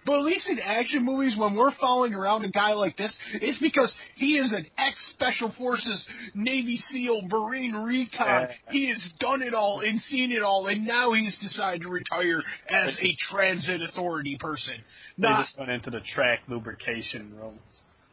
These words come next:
Speaker 1: <laughs> Oh, somebody's digging it up the butt. <laughs> And the funny part is,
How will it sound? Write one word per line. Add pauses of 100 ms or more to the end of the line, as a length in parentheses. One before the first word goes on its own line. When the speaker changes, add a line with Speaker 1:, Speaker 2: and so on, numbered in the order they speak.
(160)
Speaker 1:
<laughs>
Oh,
somebody's
digging
it
up
the (100)
butt.
<laughs> (1200)
And
the
funny
part
is,